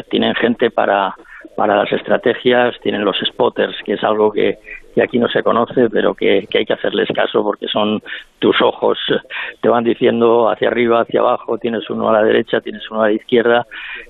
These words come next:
y, <clears throat> y, y tienen, tienen mucha gente con, con muchísima experiencia que les,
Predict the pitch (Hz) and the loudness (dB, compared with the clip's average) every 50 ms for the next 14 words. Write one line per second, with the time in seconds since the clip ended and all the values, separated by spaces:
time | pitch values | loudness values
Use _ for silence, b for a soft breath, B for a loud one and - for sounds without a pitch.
0 | - - - 127 117 113 113 110 110 107 104 - - _ - 175 170 - - - | -10 -2 2 4 6 6 6 6 6 6 4 2 -2 _ 0 0 0 0 -2 -4
1 | - - - - - - - - - - _ - - - - - - - 123 117 | -4 -4 -2 0 0 0 -2 -4 -6 -10 _ -16 -16 -14 -14 -6 0 4 4 6
2 | 110 110 113 113 113 - 117 110 - 120 127 147 147 143 135 - - 143 135 139 | 6 6 6 4 4 2 0 0 2 2 2 2 2 2 -2 -2 0 0 2 2
3 | 135 123 117 131 170 - - 113 - - 110 120 110 - 98 - - 98 101 98 | 0 2 2 2 2 2 0 -2 -2 -2 -4 -4 -2 -4 -4 -2 -2 -2 -2 -2
4 | 98 101 - - - 101 101 101 - - - - 139 131 123 - - 113 101 101 | -4 -8 -8 -8 -6 -4 -4 -2 -2 -2 0 2 2 0 0 0 0 0 0 0
5 | 110 110 - - 120 120 117 - 110 104 95 92 - | 0 -2 0 2 2 2 2 0 -4 -4 -4 -4 -4